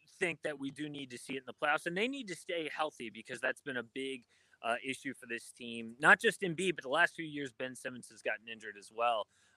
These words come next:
Um, really glad that Tobias Harris has taken another step.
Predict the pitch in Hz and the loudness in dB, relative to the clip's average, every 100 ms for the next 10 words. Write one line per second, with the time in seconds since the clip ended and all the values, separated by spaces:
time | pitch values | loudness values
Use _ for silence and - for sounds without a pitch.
0 | - 123 123 120 123 151 165 151 160 156 | 2 4 4 0 -2 -2 -2 -2 -2 -2
1 | 147 - 143 147 135 - 156 151 - 131 | -6 -8 -4 -2 -4 -4 -4 -4 -6 -12
2 | - _ - 151 147 147 147 139 - - | -14 _ -12 -10 -8 -8 -6 -8 -8 -2
3 | 147 147 | 0 0